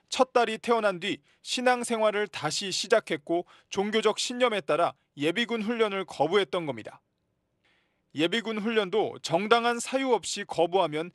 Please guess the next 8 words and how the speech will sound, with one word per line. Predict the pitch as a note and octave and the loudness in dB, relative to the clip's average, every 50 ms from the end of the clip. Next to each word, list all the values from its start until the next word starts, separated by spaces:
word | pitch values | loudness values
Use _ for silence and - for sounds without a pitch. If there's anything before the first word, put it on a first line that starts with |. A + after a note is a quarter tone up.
| _ _ - | _ _ -12
형사처벌하게 | - - C4 C4+ B3+ C4 C4 B3 - A#3+ A#3 G#3+ G#3 G3 F#3 A3 A3 A3+ G3 | -6 -4 -4 -2 2 0 0 0 0 -2 -2 0 0 0 0 -2 0 0 0
돼 | E3+ D#3 | 0 0
있습니다. | C3 - - - A2 G#2+ - - - _ _ _ _ _ _ _ _ _ _ _ _ _ _ _ _ _ - - - - | -4 -4 -8 -12 -14 -14 -14 -16 -16 _ _ _ _ _ _ _ _ _ _ _ _ _ _ _ _ _ -20 -16 -8 -2
그런데 | F3+ F#3 G#3 G3+ F#3+ G#3 G#3+ | 0 0 2 2 2 2 2
수원지법 | G#3 - A3+ B3+ B3+ B3+ A#3+ G3+ A3+ G3 A#3 A3+ A3+ | 0 0 2 2 2 2 0 -4 0 0 0 0 0
안산지원 | - B2 C#3+ D#3+ F3+ D#3+ A3+ A3 F#3+ E3+ F#3+ G3+ G#3 D#3+ A#2+ - | 0 -2 -2 -2 0 0 0 0 -2 -2 -2 -2 -2 -2 -4 -8
송영환 | - - B3 B3 B3+ B3 B3 A#3 A#3 A#3 A#3 G3+ - | -10 -6 -6 -2 0 2 2 2 2 0 0 -2 -8
부장판사는 | - D#3+ D3+ G#3 G3+ G3+ - - F#3 E3+ - E3+ E3 F3+ F#3+ F#3+ | -8 -2 0 0 0 0 -2 -6 -4 -2 -2 -2 -2 -2 -6 -8